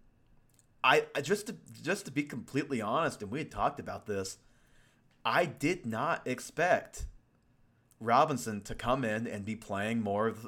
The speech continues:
like, you wouldn't be shocked by the veteran playing more than the rookie, or, you know, rookie in E T N's case, in quotations, immediately. But it was surprising in this situation because Robinson tore his Achilles less than a year ago.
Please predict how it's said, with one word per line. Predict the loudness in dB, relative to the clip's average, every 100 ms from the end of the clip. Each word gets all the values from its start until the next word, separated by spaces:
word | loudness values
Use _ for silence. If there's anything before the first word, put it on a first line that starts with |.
| 0
like, | 0 0 -10 _ _ -20 -20 -14
you | -6 4
wouldn't | 8 8 6
be | 0 2
shocked | 4 6 6 4 4
by | 4
the | 4
veteran | 0 2 4 2
playing | 0 0 2
more | 0 -2
than | -2
the | -4
rookie, | -2 -4 -2 0 0 -2 -10
or, | -12 -10
you | -10
know, | -12 -12
rookie | -8 -6 -4 -4 -4
in | -8 -12
E | -12
T | -10 -8
N's | -8 -6
case, | 0 0 0
in | -8 -10
quotations, | -8 -6 -4 -6 -6 -8 -10 -18 -20 _ -8
immediately. | -6 -2 -2 2 2 0 -4 -20 -12 4
But | 8
it | 10 8
was | 6 6 4
surprising | -4 0 2 2 2
in | -6
this | -6 -8
situation | -10 -8 -6 -6 -4 -4
because | -4 -4 -6
Robinson | -6 -6 -6 -6 -10
tore | -10 -2 0
his | 0
Achilles | -2 -4 -6 2 4 4 2 0
less | 4 4 4
than | -4
a | -4
year | -2 2 0
ago. | 0 -10 -12